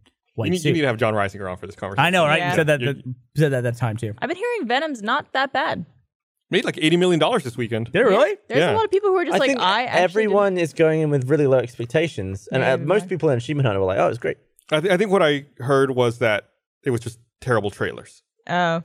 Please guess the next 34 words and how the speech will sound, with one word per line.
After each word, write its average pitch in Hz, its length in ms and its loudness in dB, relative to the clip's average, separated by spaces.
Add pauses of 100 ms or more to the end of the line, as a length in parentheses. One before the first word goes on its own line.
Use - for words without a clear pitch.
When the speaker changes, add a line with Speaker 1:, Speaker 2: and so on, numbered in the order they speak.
(400)
Speaker 3:
made 196 140 -4
it 180 60 0
look 185 120 -2
really 180 180 -4
cheesy 180 300 -8
or 185 60 -10
something? 190 280 -10
Speaker 2:
Yeah, 98 200 -2
it - 20 -4
was 101 120 -8
just - 200 -20 (100)
awful. - 240 -6
I 131 60 2
haven't 143 140 0
seen 123 180 -4
it - 80 -10
yet, 71 160 -14
but 117 220 -2 (120)
I, 120 200 -2
I, 147 340 2
I've 139 80 -2
heard 151 240 0 (180)
resoundingly 135 960 -2 (160)
it's 139 220 -2
okay. - 280 -4 (300)
Speaker 1:
You 185 120 4
know 262 140 4
who 269 120 0
you 220 160 0
should 175 160 0
never, 160 480 2
ever 156 260 2
listen 147 320 0
to 165 340 -4